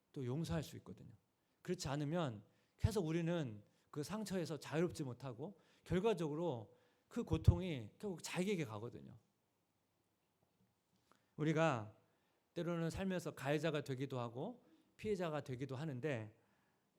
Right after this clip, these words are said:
우리가 정말 하나님의 마음을 알 때, 그 주님의 마음을 알 때 이런 고통과 갈등에서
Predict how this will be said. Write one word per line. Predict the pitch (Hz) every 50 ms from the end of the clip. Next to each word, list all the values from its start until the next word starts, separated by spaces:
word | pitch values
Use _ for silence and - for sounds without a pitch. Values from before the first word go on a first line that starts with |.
| _ _ _ _ _ _ _ _ _ _ _
우리가 | - 147 165 160 160 151 151 143 127 117
정말 | - 135 139 135
하나님의 | - 220 240 254 247 240 226 202
마음을 | 156 107 104 139 160 170 160 120
알 | 107 123 - -
때, | 151 139 127 117 131 175 202 - - _ _ _ _ _ _ _ _ _ _ _
그 | - -
주님의 | - - 185 185 196 185
마음을 | 156 120 135 156 160 123
알 | 104 120 117
때 | - - 170 165 131 110 104 - - _ _ _ _ _ _
이런 | - 147 147 135
고통과 | - 147 143 - 170 175 165 156 139
갈등에서 | - 127 127 127 - 156 147 139 131 127 - 165 147 120 107 -